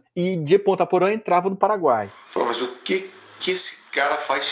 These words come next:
Speaker 2: tanto no Paraguai?
Speaker 1: Aí se acreditou que esse cara fosse o motorista do Cabeça Branca, mas também não era, porque ele sempre viajava sozinho.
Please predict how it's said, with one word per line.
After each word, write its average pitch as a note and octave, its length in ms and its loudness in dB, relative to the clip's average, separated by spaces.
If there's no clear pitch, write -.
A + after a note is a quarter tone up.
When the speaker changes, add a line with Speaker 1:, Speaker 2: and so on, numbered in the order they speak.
Speaker 2:
tanto D3+ 300 -2
no D3+ 100 -2
Paraguai? B2+ 560 0
Speaker 1:
Aí C#3 300 2
se - 80 2
acreditou G3 520 2
que G3 320 -4
esse F#3+ 220 -2
cara F#3 180 4
fosse F3+ 280 -2
o - 20 2
motorista G3 580 2
do G#3+ 120 -6
Cabeça G3 380 -2
Branca, D#3+ 380 2
mas B2 200 0
também D#3 260 0
não G3 180 2
era, C#3+ 280 6
porque - 260 -6
ele B2+ 100 0
sempre - 260 -8
viajava D#3+ 300 2
sozinho. C3 680 -4